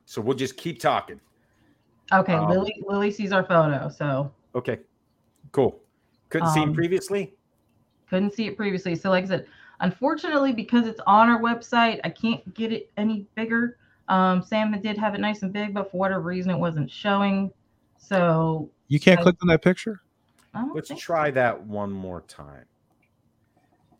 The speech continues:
Speaker 2: Uh, yeah, I'm double clicking and it's not coming
Speaker 3: Okay.
Speaker 2: through.
Speaker 3: Yeah.
Speaker 1: Well, let's keep going and we'll just talk through it.
Speaker 2: Yep.
Speaker 1: Um, that's all we can do. So there's fountains in the center. Uh, those fountains are gonna bring a whole bunch of cool capabilities.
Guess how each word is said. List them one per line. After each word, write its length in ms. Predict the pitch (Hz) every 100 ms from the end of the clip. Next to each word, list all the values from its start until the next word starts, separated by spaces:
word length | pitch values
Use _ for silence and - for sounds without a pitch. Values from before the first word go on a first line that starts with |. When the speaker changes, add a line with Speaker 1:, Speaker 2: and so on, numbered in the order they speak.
| _ _ -
Speaker 2:
Uh, 140 | 151
yeah, 140 | 165 160
I'm 100 | 185
double 200 | 214 240
clicking 280 | 233 226
and 100 | 190
it's 140 | 180 -
not 240 | 180 -
coming 240 | 180 170 165
Speaker 3:
Okay. 160 | 156 165
Speaker 2:
through. 180 | 165 - _ -
Speaker 3:
Yeah. 160 | 151 135
Speaker 1:
Well, 100 | 160
let's 120 | -
keep 180 | 185 120
going 260 | 143 143
and 80 | 131
we'll 100 | 131
just 180 | 113 -
talk 240 | 113 107
through 200 | 101 98
it. 140 | 95 - -
Speaker 2:
Yep. 280 | 95 - - _ _ _ _ _ _ _ _ _
Speaker 1:
Um, 420 | 92 92 92 90
that's 220 | 95 101 117
all 140 | 101
we 80 | 95
can 160 | 92
do. 260 | 85 85 80
So 300 | - - 123
there's 380 | 110 123 123 120
fountains 680 | - - 139 143 156 135 123
in 80 | 131
the 80 | 123
center. 640 | - 123 120 123 117 101 _ _ _ -
Uh, 220 | 98 98
those 220 | 110 107
fountains 680 | - 127 120 127 143 131 117
are 100 | 117
gonna 240 | 113 123
bring 480 | 104 - 113 120 120
a 180 | 113 110
whole 960 | 92 123 127 143 147 151 151 151 151 135
bunch 540 | 113 139 135 - -
of 240 | 123 -
cool 400 | - 135 123 120
capabilities. 1040 | 113 131 - 113 110 110 110 107 107 -